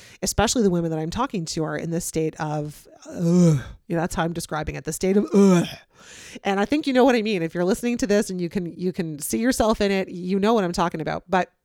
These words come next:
anyway, so I wasn't really trying to pitch you on this whole idea, but if you're interested, by the way, just let me know. D M me, send me an email, send me a message somewhere.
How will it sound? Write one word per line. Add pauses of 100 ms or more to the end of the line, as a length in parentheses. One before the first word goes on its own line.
anyway, (600)
so
I
wasn't
really
trying
to
pitch
you
on
this
whole
idea,
but
if
you're
interested,
by
the
way,
just
let
me
know.
D
M
me,
send
me
an
email,
send
me
a
message
somewhere.